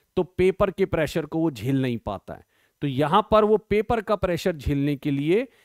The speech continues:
कि आपको एग्जैक्ट पेपर कैसा आएगा या आपको कैसे उससे डील करना है,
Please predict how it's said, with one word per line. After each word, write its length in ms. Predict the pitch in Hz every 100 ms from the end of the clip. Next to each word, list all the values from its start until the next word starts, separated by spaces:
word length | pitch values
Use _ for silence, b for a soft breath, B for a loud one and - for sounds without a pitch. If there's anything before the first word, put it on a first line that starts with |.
| b 147
कि 80 |
आपको 420 | 165 175 - 196 -
एग्जैक्ट 440 | 156 123 175 196 -
पेपर 340 | 165 - 165
कैसा 380 | - 143 - 147
आएगा 460 | 139 143 131 139 135
या 200 | 143 143
आपको 260 | - 160 -
कैसे 260 | 147 135 156
उससे 320 | 139 - 156
डील 300 | 127 131 139 135
करना 380 | 127 123 127
है, 140 | 156